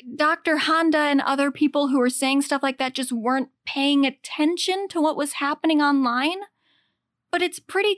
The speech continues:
clear that there were a lot of bad actors using this trial to push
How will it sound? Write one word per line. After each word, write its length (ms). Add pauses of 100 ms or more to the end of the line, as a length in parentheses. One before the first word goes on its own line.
clear 420
that 260 (520)
there 220
were 140
a 80
lot 340
of 320
bad 360
actors 800 (480)
using 580
this 200
trial 640 (500)
to 300 (180)
push 480